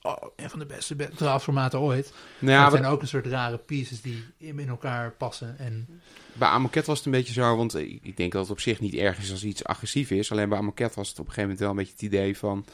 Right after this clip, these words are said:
Speaker 2: eh, je kan bijna alleen maar agressieve decks draften.
Speaker 1: Ja.
Speaker 2: En dat heb ik nu zelf bij Ixalan eigenlijk ook wel. Ik denk wel van,
Speaker 1: Ja.
Speaker 2: hey, bepaalde goede kaarten, oké, die is niet agressief, dus die pak ik niet.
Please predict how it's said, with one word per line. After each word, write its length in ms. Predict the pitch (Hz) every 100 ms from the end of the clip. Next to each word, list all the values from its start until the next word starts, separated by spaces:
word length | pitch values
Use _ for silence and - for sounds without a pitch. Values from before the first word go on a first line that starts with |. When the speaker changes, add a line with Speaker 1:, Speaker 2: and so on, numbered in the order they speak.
| - - - - _ -
Speaker 2:
eh, 680 | 104 104 104 104 107 104 -
je 340 | - - 117
kan 200 | - 110
bijna 200 | 113 117
alleen 280 | 113 127 147
maar 100 | 117
agressieve 360 | - - 92 92
decks 220 | 85 -
draften. 420 | 85 - - - _
Speaker 1:
Ja. 300 | - 120 110 _ _ _ _
Speaker 2:
En 180 | 104 98
dat 200 | 104 104
heb 100 | 107
ik 140 | 101 -
nu 240 | 101 98
zelf 360 | 98 101 117 113
bij 160 | 98
Ixalan 400 | - - 117 104
eigenlijk 320 | - 110 117 -
ook 140 | 113 101
wel. 260 | 87 82
Ik 80 | 90
denk 180 | 98 92
wel 360 | 95 95 101 -
van, 420 | - 101 98 101 - _ -
Speaker 1:
Ja. 100 | 120
Speaker 2:
hey, 100 | 107
bepaalde 320 | 98 110 107
goede 200 | 123 110
kaarten, 360 | 117 110 107 107
oké, 200 | 113 98
die 120 | 92
is 160 | 98
niet 140 | 117 110
agressief, 400 | 107 - 113 107
dus 220 | 110 -
die 160 | 110 107
pak 180 | 107 101
ik 100 | 92
niet. 280 | 90 92